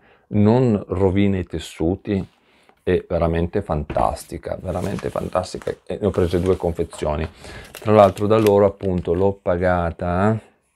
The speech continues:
Alce Candeggina Gentile, due euro e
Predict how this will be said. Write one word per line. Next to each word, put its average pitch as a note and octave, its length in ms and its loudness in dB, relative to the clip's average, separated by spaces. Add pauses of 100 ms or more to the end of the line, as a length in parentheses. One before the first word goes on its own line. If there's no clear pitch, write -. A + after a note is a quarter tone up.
(200)
Alce G#2+ 340 -2
Candeggina G2+ 560 2
Gentile, G2 560 0 (420)
due A#2+ 300 6
euro G2+ 500 2 (100)
e F#2 300 -2